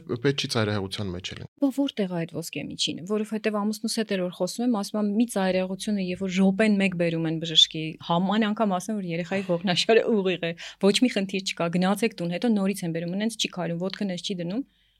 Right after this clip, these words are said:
Speaker 2: Մյուս ծայրահեղությունը, որ, օրինակ, օրերով ձեռքը կոտրած կարող են պահել, դե լավ, ցավում է, կանցնի, նոր, ասենք, վեց-երրորդ օրը բերել, որ վեց գիշերա չի թողում քնեք։ Որտեղ ա այդ ոսկե միջինը։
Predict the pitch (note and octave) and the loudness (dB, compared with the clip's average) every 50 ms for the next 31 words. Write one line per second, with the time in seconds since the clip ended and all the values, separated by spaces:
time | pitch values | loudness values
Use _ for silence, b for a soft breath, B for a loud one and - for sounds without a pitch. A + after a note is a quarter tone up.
0 | _ - A3+ C4+ C4 - A#3 G3+ G3 F#3+ F3+ F3+ F#3 F3+ F3+ F3+ - F#3+ F#3 G#3 | _ 4 4 4 4 4 2 2 4 2 2 0 -2 -4 -6 -6 -6 -4 -4 -2
1 | A#3+ A3+ G#3 G3 F#3+ F#3 F#3+ - F3 F3 F3 E3+ F3+ G3 F#3+ - - E3+ E3+ E3+ | -2 -2 -2 -2 -2 -2 -4 -6 -6 -6 -4 -4 -4 -4 -4 -4 -4 -2 -2 0
2 | E3+ F3 G3+ A#3 A3+ - - F#3 - F3+ E3+ F3 - E3+ - D#3+ D#3+ - - A3 | 0 0 -2 -4 -4 -8 -10 -6 -4 -4 -4 -4 -6 -6 -6 -6 -4 -4 -4 -6
3 | A3 - F3 E3+ E3+ E3+ F3 E3+ E3+ E3+ E3 E3+ F3 A#3 C4 A#3 G#3 G3+ F#3+ F3+ | -4 -4 -4 -2 -2 -2 -2 -4 -4 -4 -4 -4 -2 -2 -2 -2 0 0 0 0
4 | E3 E3 - - - F3 F3 F3 E3+ E3 D#3 D#3+ - E3 D#3+ E3 E3 - - B3 | -2 -4 -6 -8 -6 -4 -4 -4 -4 -4 -6 -6 -6 -6 -6 -6 -6 -4 0 0
5 | B3+ A3 F#3+ F#3 F3+ F3 D#3+ - - C#3 E3 - - - D#3+ - - E3+ D#3+ E3 | 0 0 0 -2 -4 -6 -8 -6 -8 -8 -10 -8 -6 -6 -6 -6 -6 -6 -6 -6
6 | E3 - - E3+ F3+ F#3 E3+ E3+ E3 F3 G3 G3 F3 E3+ E3 - D#3+ D#3+ - - | -8 -6 -6 -6 -6 -4 -4 -4 -4 -4 -6 -6 -6 -8 -6 -6 -6 -8 -8 -8
7 | E3 - - E3 E3+ F#3 F3+ - - - F3 F3+ F3 - E3+ - - F3 - - | -6 -6 -4 -4 -4 -4 -6 -6 -6 -6 -8 -8 -8 -10 -10 -10 -8 -8 -8 -10
8 | b b b b b b b _ F#3 G3+ B3+ C4 C4 - F#3+ F#3 F#3+ G#3 G#3+ G3+ | b b b b b b b _ 4 4 4 4 4 2 0 0 2 2 0 0
9 | G#3 F3 F3 E3+ E3+ - F#3+ F#3 E3 D#3 - - - D3+ C#3+ | 0 -4 -6 -6 -4 -4 -2 -2 -2 -2 -2 -4 -4 -6 -8